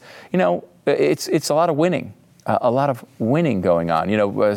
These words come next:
Sarah Gonzalez over at News and Why It Matters, we were talking, and she said, "You know,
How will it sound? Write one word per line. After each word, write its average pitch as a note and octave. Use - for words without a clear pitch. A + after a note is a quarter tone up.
Sarah B2+
Gonzalez G#2
over F#2
at E2+
News F#2
and E2+
Why F#2
It F2
Matters, F#2+
we F2+
were F2
talking, F2+
and F2
she -
said, F#2
"You E3+
know, A#3+